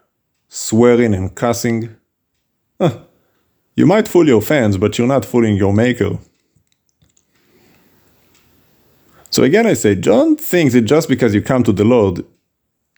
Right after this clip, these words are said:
you are made new. No, it's gonna take a lot of work, and you have to be willing. That's why Yeshua said,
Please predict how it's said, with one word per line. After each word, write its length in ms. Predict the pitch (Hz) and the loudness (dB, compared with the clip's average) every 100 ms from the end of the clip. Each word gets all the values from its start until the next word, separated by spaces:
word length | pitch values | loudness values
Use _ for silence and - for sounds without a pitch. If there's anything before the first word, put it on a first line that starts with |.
| _ | _
you 160 | 117 120 | 0 2
are 100 | 98 | 2
made 400 | 107 117 98 85 | 0 0 -2 -2
new. 360 | 98 117 104 - _ _ _ _ - | 0 2 2 -4 _ _ _ _ -4
No, 240 | - 104 | -2 -2
it's 140 | 101 | -4
gonna 200 | - 233 - | -2 -2 2
take 300 | 160 107 107 | 0 0 0
a 60 | |
lot 340 | 101 107 147 165 | 0 2 2 2
of 200 | 107 110 | 2 2
work, 300 | 147 104 - - | 2 0 -2 -4
and 120 | 117 | 0
you 120 | 139 | 0
have 260 | 101 123 110 | -2 -6 -4
to 80 | |
be 120 | 107 107 | 0 0
willing. 520 | 98 160 135 - - _ _ _ _ _ _ - | 2 2 2 -2 -8 _ _ _ _ _ _ -4
That's 200 | 208 208 | -2 2
why 100 | 131 | 2
Yeshua 380 | 110 - 120 110 | 2 0 0 0
said, 460 | - 131 98 90 | 0 0 -2 -12